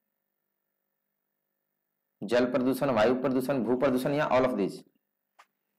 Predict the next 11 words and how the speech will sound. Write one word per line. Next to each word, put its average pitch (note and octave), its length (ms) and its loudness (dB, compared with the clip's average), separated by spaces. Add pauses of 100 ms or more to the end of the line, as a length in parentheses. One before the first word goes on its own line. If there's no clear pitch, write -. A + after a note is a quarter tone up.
चलिए C#3 180 -2
time C3+ 220 2
अप। C#3+ 360 -2
तो B2+ 80 -6
प्रदूषण C#3+ 420 2
के F#3+ 80 2
ये F#3+ 140 4
तीनों D#3 200 2
ही E3+ 80 2
प्रकार D3+ 300 2
हैं, G#3 300 -4